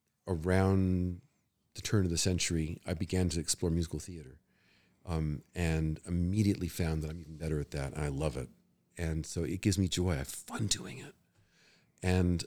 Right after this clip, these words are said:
uh, that's part of it. But I wrote a, I, starting out, I used to write songs. I, I aspired to being a singer-songwriter. You know, I, I loved James Taylor. I loved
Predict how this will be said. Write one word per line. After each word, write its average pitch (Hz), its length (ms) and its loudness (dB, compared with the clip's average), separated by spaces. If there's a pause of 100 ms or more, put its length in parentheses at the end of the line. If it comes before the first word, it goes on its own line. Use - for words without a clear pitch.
uh, 80 540 2
that's 110 200 0
part 76 280 0
of 65 80 -4
it. 73 120 -4 (2000)
But 98 320 6 (1300)
I 92 80 6
wrote 120 260 6
a, 92 180 4 (1600)
I, - 100 0 (440)
starting 160 400 12
out, 117 100 10
I 107 40 8
used 107 160 4
to 110 80 4
write 92 160 6
songs. 92 260 6
I, 90 120 6
I - 120 4
aspired 98 440 6
to 85 40 -2
being 90 160 2
a 82 40 2
singer-songwriter. 82 760 2
You 82 80 -2
know, 73 100 -4
I, - 60 -4
I 82 40 -2
loved 80 300 -2
James 80 280 -2
Taylor. 85 320 0
I 78 100 0
loved 82 320 -2